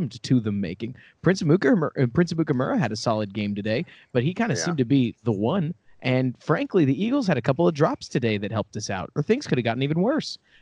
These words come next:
Speaker 1: And not to
Speaker 2: Yeah, you know
Speaker 1: mention, of course, uh,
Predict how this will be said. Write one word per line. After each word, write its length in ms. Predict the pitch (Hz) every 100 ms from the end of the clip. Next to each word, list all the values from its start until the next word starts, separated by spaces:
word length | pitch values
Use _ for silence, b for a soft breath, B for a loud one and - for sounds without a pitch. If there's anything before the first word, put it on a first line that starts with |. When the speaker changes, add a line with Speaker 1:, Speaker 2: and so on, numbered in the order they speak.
| -
Speaker 1:
And 200 | 131 127
not 200 | 151 202
to 60 | 196
Speaker 2:
Yeah, 20 |
you 20 |
know 60 | 208
Speaker 1:
mention, 320 | 214 175 156 - - _ _ _
of 160 | 110 -
course, 440 | 127 147 - - _ _ _ -
uh, 280 | 120 110